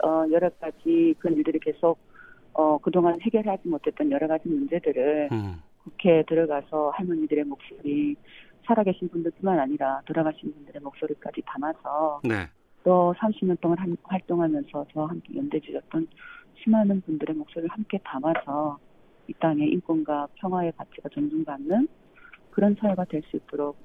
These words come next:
Speaker 1: 애를 쓰겠습니다.
Speaker 2: 네.
Speaker 1: 지켜봐 주시면 감사하겠습니다.
Speaker 2: 삼십 년 동안 수요 집회가 있었고 정의기억연대가 활동을 그렇게 오래 했음에도 왜 이, 지금 이 논란이 그, 이 시점에 나왔다고 보세요?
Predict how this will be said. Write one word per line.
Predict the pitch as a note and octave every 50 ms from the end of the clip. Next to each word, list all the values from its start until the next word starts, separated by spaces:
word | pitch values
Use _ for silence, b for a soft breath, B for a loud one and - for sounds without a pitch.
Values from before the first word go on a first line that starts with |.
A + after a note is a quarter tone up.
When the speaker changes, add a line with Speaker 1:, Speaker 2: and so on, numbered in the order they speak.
| -
Speaker 1:
애를 | - C#3+ D3 D#3 D#3 - -
쓰겠습니다. | - F#3 F3+ F3 - - - - - - - C3+ C#3 - - -
Speaker 2:
네. | C#3 A2+ G#2 G2 F2+ F#2 - - -
Speaker 1:
지켜봐 | - - - - A3 G3+ G3+ F#3+
주시면 | - E3+ E3 - E3 E3 F#3 -
감사하겠습니다. | - D3+ D3 - - - D3+ C#3 C3 - - - - - - - - - - -
Speaker 2:
삼십 | - - F#3+ G#3+ G3 B3
년 | A#3 A3 A3 G3
동안 | - F#3+ F#3 F3+
수요 | E3+ - G#3 G3
집회가 | E3+ E3+ D#3 - D#3 D#3+ D3+
있었고 | B2+ A2 - - B2 A2+ - - - - C3+ C3+ A#2+ G#2 -
정의기억연대가 | - C3 C#3 D3 C3+ D#3 D3 C3+ B2+ B2+ A#2+ C3+ B2 C3
활동을 | A#2+ B2 D#3+ D#3 - D3 C#3 D3
그렇게 | C3+ - C3 B2+ - D3
오래 | A#2 B2 C3+ E3+ F#3+
했음에도 | F#3 D#3+ - D#3+ C#3+ C3 B2 G#2+ G2
왜 | A2 D#3+ G#3+ B3 B3
이, | E3 D#3+ D3+ - _ _
지금 | - - - C3+ D#3 G3 F#3
이 | D#3 D#3 E3+
논란이 | A#2+ A#2 G#2 A2+ C3+ E3 E3+ E3+ E3
그, | - - - - - D#3+ D#3 -
이 | - C#3+ F3
시점에 | F#3 - - - A#3 G#3 F3
나왔다고 | D3+ B2+ G#2+ G2 - - G2 F2+ F2+
보세요? | E2 - F2+ - - A#2+ D3+ F#3 F#3